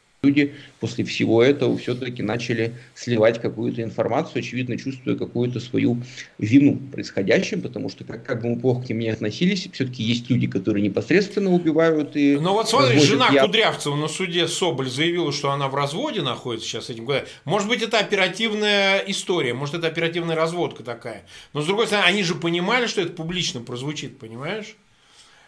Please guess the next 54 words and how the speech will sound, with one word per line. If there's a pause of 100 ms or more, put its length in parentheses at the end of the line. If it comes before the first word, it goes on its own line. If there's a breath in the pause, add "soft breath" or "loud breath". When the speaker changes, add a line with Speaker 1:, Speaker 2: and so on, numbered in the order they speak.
(100)
Speaker 2:
И
Speaker 1:
Ну,
я
не
думаю,
нет, (180)
может
быть,
мы
же
не
знаем.
Но,
э, (200)
просто,
с
другой
стороны,
скорее
всего,
там
из-за
того,
что
он
постоянно
в
разъездах,
не
знаю.
Я
не
Speaker 2:
Не,
Speaker 1:
знаю,
Speaker 2:
не,
Speaker 1:
почему
Speaker 2:
ну,
Speaker 1:
распалась.
Speaker 2:
не,
не,
нельзя.
Ну,
она
могла, (420 loud breath)
смотри,
смотри,
но
она
могла
на
суде
этого
не
говорить?